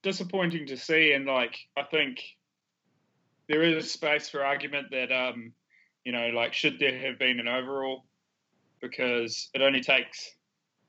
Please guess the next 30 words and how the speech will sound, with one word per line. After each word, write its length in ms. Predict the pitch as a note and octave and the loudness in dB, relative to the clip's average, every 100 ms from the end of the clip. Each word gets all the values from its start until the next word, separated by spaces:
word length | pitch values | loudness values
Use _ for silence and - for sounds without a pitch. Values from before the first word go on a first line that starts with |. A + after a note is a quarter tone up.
| _ - | _ -8
you 60 | A#2+ | -4
know, 80 | |
it 80 | A#2 | -2
only 180 | B2 B2+ | 0 0
took, 220 | B2+ B2+ | 0 -2
it 180 | F#2 C#3 | -2 -2
took 160 | D#3+ C#3+ | 0 2
a, 120 | C3+ - | 2 2
basically, 680 | D#3 D#3 C#3+ C#3+ C3+ B2+ - _ | 2 4 2 0 0 0 -6 _
Loris 440 | A2+ C#3+ D3 C#3+ - | -14 2 6 6 4
Vergier 400 | D3 C#3 C3+ B2 | -2 0 0 -2
lost 220 | B2+ - | -4 -6
the 120 | B2+ | -6
overall 340 | A#2+ B2+ C3 A#2+ | -4 -4 -6 -8
because 300 | C3+ - B2+ | -8 -8 -8
of 80 | A#2 | -8
a 40 | A2+ | -6
flat 320 | - A#2 - | 0 0 0
tyre. 380 | B2 A2 G#2 - _ _ - _ _ _ _ _ _ _ _ _ _ _ | -2 0 0 -4 _ _ -20 _ _ _ _ _ _ _ _ _ _ _
Um, 580 | C3 A#2 A#2 A2+ G#2+ G#2+ _ _ - - - _ _ _ _ _ _ _ | 0 2 2 0 -6 -14 _ _ -14 -14 -16 _ _ _ _ _ _ _
but, 240 | C#3 B2 A#2+ - _ | 2 2 0 -8 _
yeah, 260 | - C#3+ B2+ - - _ _ - | 2 4 4 0 -4 _ _ -2
gutted 320 | F3+ F3+ F3 | 2 2 0
to 100 | - | -4
see 240 | D3 E3+ D#3+ | -6 0 0
it. 140 | C3 | 0
But 120 | B2 | -4
then 180 | C3 D3 | -6 -4
it 100 | D3 | -4
also, 540 | D3+ D#3+ F3 D3 C#3 | -2 -2 0 2 2